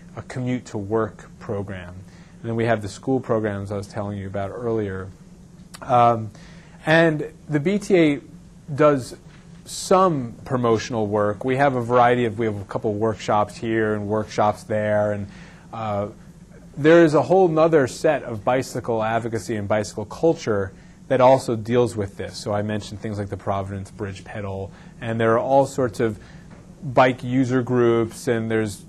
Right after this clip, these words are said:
other nonprofits besides the B T A. So I think the B T A probably could do some more in promotion, um, than we do. Uh, the B T A also recognizes that there's a lot of bicycle culture stuff, especially in Portland.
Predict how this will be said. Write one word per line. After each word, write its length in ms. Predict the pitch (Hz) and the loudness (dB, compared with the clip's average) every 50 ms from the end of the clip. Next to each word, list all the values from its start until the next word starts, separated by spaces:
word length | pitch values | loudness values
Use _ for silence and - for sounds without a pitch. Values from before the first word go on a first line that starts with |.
| - - | -16 -6
other 320 | - 131 131 131 139 135 | 0 2 4 4 4 4
nonprofits 960 | 127 127 123 120 120 110 101 - 143 123 120 113 - - 123 117 - - - | 4 2 2 2 0 -4 -4 -2 -2 -2 -2 -2 -2 -4 -4 -4 -6 -10 -12
besides 500 | - 127 110 - - 117 117 120 113 104 | -10 -10 -8 -4 -2 -2 -2 -2 -4 -6
the 80 | 107 113 | -8 -8
B 180 | 107 113 110 107 | -6 -6 -6 -6
T 280 | - - 123 117 113 | -8 -8 -4 -2 -2
A. 320 | 113 110 110 110 107 107 - - - - - - - | 0 0 0 -2 -2 -4 -8 -14 -20 -20 -20 -20 -20
So 200 | - - 165 151 | 0 2 4 6
I 100 | 147 139 | 6 6
think 280 | 139 175 202 208 208 208 | 4 2 0 -2 0 -2
the 80 | 160 135 | -2 0
B 180 | 135 170 175 | 2 0 0
T 180 | - - 175 170 | 0 0 2 4
A 120 | 151 139 127 | 4 4 4
probably 400 | - 147 135 127 123 120 120 113 | 4 4 4 4 4 0 -4 -4
could 300 | - - 156 151 131 120 | -2 0 0 0 0 -2
do 180 | 127 120 110 | -2 -2 -2
some 240 | 101 - - 117 113 | -4 -6 -6 -6 -4
more 340 | 113 110 113 110 107 101 - | -4 -2 0 0 -2 -2 -4
in 320 | - 117 113 110 107 101 101 - - - - | -8 -10 -10 -8 -8 -10 -12 -16 -20 -20 -18
promotion, 760 | - - 131 127 127 123 131 127 127 - 117 98 92 95 104 - - - - - - - - - - - | -8 -6 -4 0 2 2 2 2 0 -4 -6 -6 -6 -10 -12 -14 -16 -20 -20 -20 -20 -20 -20 -20 -12 -6
um, 340 | 117 113 110 107 101 104 101 | -2 -2 -2 -2 -2 -2 -2
than 180 | 117 113 110 | -2 -2 -2
we 120 | 107 107 104 | -2 -4 -4
do. 420 | 101 98 110 95 95 98 110 - - - - - - - - - - - | -4 -4 -4 -4 -4 -8 -10 -12 -14 -20 -20 -20 -20 -20 -20 -20 -12 -8
Uh, 200 | 110 101 101 101 | -6 -4 -4 -4
the 200 | 104 104 113 117 | -6 -4 -4 -2
B 180 | 110 139 147 | 0 2 0
T 280 | 156 147 - 165 143 135 | 0 0 0 2 2 4
A 60 | 127 | 4
also 680 | 120 127 135 135 135 - 147 127 117 113 110 107 104 - - - - - 123 | 4 4 4 4 2 2 2 4 4 4 2 0 -2 -6 -16 -20 -16 -4 2
recognizes 640 | 127 127 123 - 143 127 117 110 110 107 104 110 107 | 2 2 2 2 -4 -2 -2 -2 -2 -4 -6 -8 -8
that 160 | 110 107 - | -8 -6 -4
there's 200 | - 110 107 107 | -4 -4 -2 -4
a 40 | 107 | -4
lot 340 | 101 104 110 113 123 117 120 | -2 0 2 4 4 4 2
of 140 | 110 98 | 0 -2
bicycle 380 | - 113 113 110 - - 117 107 | -2 -2 -2 -2 -4 -6 -8 -8
culture 480 | - - - - 135 117 - - 110 101 | -8 -12 -8 -8 -8 -8 -6 -8 -8 -8
stuff, 360 | - - - 95 95 - - | -8 -10 -10 -10 -10 -10 -14
especially 580 | - - - - 117 107 - - 117 107 104 98 | -16 -14 -6 -4 -4 -4 -4 -6 -6 -6 -6 -8
in 160 | 92 90 90 | -12 -14 -16
Portland. 640 | - - - 120 104 107 101 101 92 87 90 92 - | -18 -8 -6 -6 -6 -4 -8 -12 -16 -16 -18 -20 -20